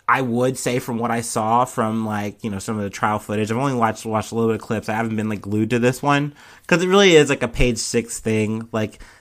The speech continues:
yeah, it's dramatic, yeah, it's intense, but to me, these are just two celebrities, once again, just having, having a moment, and you get to see it because the camera is involved.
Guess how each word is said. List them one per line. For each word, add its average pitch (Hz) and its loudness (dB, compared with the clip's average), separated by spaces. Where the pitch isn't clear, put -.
yeah, 131 4
it's 139 -2
dramatic, 120 0
yeah, 123 2
it's 120 -6
intense, 110 -2
but 113 -4
to 120 -6
me, 131 -2
these 117 -2
are 107 -8
just 98 -8
two 165 2
celebrities, 135 2
once 123 -2
again, 123 2
just - -8
having, 113 -2
having 156 4
a 151 4
moment, 143 0
and 123 0
you 143 2
get 143 2
to 127 -6
see 131 0
it 104 -2
because 117 -2
the 110 -2
camera 110 0
is 90 -4
involved. 92 -6